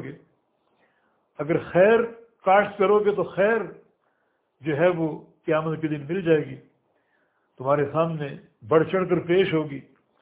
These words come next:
اور اگر شر بوو گے تو قیامت کے دن وہ شر آپ کے سامنے آ جائے گا اور وہ آپ کے سامنے ہوگا، اور پھر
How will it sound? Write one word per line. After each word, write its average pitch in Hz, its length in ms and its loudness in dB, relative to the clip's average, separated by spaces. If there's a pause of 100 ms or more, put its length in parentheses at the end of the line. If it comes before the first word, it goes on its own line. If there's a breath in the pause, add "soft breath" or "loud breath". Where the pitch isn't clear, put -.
(720)
اور 151 100 -2
اگر 175 200 2
شر 247 380 4 (460)
بوو 175 460 4
گے 156 160 -6 (800)
تو 143 80 -12
قیامت 160 420 -4
کے 160 80 -6
دن 160 140 -10
وہ 139 60 -10 (120)
شر 185 140 2
آپ 160 240 2
کے 156 140 -4
سامنے 147 280 -6
آ 139 120 0
جائے 151 260 -2
گا 127 120 -12 (880)
اور 131 160 -8
وہ 165 420 0 (640)
آپ 131 260 -2
کے 131 80 -8
سامنے 147 440 -6 (760)
ہوگا، 143 380 0 (880)
اور 127 240 -2
پھر 139 260 -4